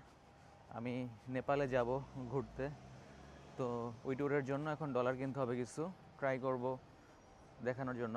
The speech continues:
আপনাদেরকে। আমার বাসা এদিকে, এখান থেকে একবার কাছেই, একবারে কাছেই হচ্ছে এখানে মেইন অ-, মেইন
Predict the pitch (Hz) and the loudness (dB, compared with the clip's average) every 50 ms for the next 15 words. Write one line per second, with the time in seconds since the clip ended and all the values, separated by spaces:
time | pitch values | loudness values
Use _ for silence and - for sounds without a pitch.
0 | 120 107 107 110 104 107 104 - 117 107 104 - - - - - - - - - | 0 0 -2 -4 -4 -4 -6 -6 -10 -10 -10 -12 -16 -20 -20 -20 -20 -20 -20 -20
1 | - - - - - - - - - - - - 143 151 165 165 156 147 147 143 | -20 -20 -20 -20 -20 -20 -20 -20 -16 -8 -2 0 4 6 6 8 10 8 8 8
2 | - 185 175 165 165 165 165 156 170 185 202 233 220 180 160 156 165 170 170 151 | 8 8 8 8 8 8 6 6 6 6 6 6 6 4 4 4 4 2 2 2
3 | 160 170 156 - 175 180 180 190 196 190 170 160 147 135 139 143 156 156 151 143 | 2 2 2 4 4 6 6 6 4 4 4 2 2 2 4 4 6 6 6 6
4 | 156 147 147 - - - 160 160 147 135 135 131 135 139 156 160 - - - - | 6 6 6 4 4 2 6 6 8 8 6 4 2 0 -2 -4 -6 -8 -6 -2
5 | 160 147 131 135 143 151 151 151 135 147 143 135 - - 160 156 151 151 139 - | -2 0 0 4 6 6 6 6 6 4 2 2 2 2 2 4 4 4 2 0
6 | - 156 143 127 143 139 135 139 139 135 - - - - - - - - - - | 0 -2 0 2 2 2 2 2 0 0 -2 -8 -16 -18 -18 -18 -18 -18 -16 -10
7 | - 127 131 139 147 151 151 147 - 143 139 139 139 147 | -4 0 2 2 4 6 6 4 4 4 2 2 2 4